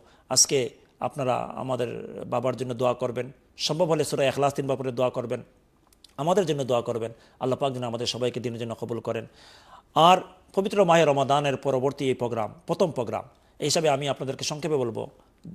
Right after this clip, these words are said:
এই যে পবিত্র মাহে রমাদানের স-, পরে আমরা যে রমাদানের মধ্যে যে আমলগুলো করেছি, এটার মানি না যে আমাদের এবাদত এখন শেষ হয়ে গেছে, আগামী রমজান আসলে আবার আমরা এবাদত শুরু করবো, এরকম না।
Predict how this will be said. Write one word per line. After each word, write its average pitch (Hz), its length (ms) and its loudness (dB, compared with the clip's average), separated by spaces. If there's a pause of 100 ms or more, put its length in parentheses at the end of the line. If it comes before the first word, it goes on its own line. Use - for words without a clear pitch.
(120)
এই 120 440 -8 (1000)
যে 123 160 -8 (140)
পবিত্র 147 240 -2
মাহে 156 200 2
রমাদানের 143 460 2 (480)
স-, - 320 -8 (180)
পরে 160 280 4 (440)
আমরা 135 240 0
যে 120 380 0
রমাদানের 135 440 0
মধ্যে 143 160 -4
যে 131 80 0
আমলগুলো 131 420 2
করেছি, 117 400 -4 (180)
এটার 143 180 -2
মানি 139 220 -2
না 113 180 -4 (340)
যে 139 100 -2
আমাদের 127 440 -2
এবাদত 143 360 -2
এখন 135 280 -4 (100)
শেষ 165 220 -4
হয়ে 131 160 2
গেছে, 110 280 -8 (260)
আগামী 160 280 -2
রমজান 165 320 2
আসলে 156 220 0
আবার 139 240 4
আমরা 131 240 0 (160)
এবাদত 127 280 -4
শুরু 123 200 -8
করবো, 113 180 -8
এরকম 135 320 -2
না। 104 140 -16